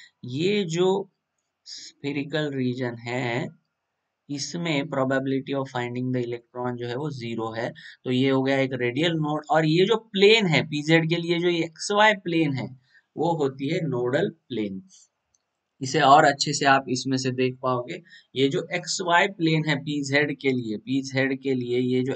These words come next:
एक्सवाई plane होती है ये nodal plane है। For Y, पीवाई ये एक्सजेड plane जो है ये nodal plane है। For पीएक्स this वाईजेड is the nodal plane। इस तरह से friends D orbital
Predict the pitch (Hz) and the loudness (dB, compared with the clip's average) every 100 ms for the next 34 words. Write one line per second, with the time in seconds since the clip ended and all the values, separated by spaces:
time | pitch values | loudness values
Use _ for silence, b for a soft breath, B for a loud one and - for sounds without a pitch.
0 | 135 - - 135 139 135 131 127 123 123 | -8 -12 -6 -4 -4 -4 -2 -2 -4 -6
1 | 123 131 127 143 117 113 113 120 - 113 | -4 -2 -2 -4 -6 -6 -6 -6 -8 -6
2 | 110 107 - - B B B B _ 131 | -4 -4 -8 -20 B B B B _ -4
3 | 127 127 123 123 127 - 147 143 147 156 | -2 0 0 -2 -4 -4 -2 0 2 2
4 | 147 143 143 139 - - 135 139 151 151 | 0 -2 0 -2 -6 -6 2 2 2 0
5 | 139 135 135 131 139 143 139 127 113 113 | -2 0 0 0 0 0 -2 -2 -6 -6
6 | 110 107 110 107 104 104 - b b - | -6 -6 -6 -6 -8 -14 -20 b b -2
7 | 131 127 151 156 127 156 - 135 135 131 | 0 0 -2 0 0 -2 -4 -4 -4 -4
8 | 127 131 123 143 139 110 127 123 170 202 | -2 -2 -2 0 0 -2 -6 -4 -6 -6
9 | 127 123 120 123 123 123 120 110 107 B | -6 -4 -2 -2 -4 -6 -6 -4 -8 B
10 | B B 147 160 190 208 208 220 175 190 | B B -8 0 4 6 6 2 2 2
11 | 208 135 127 196 233 196 185 185 202 196 | 2 -2 0 0 4 6 6 4 2 2
12 | 208 | 0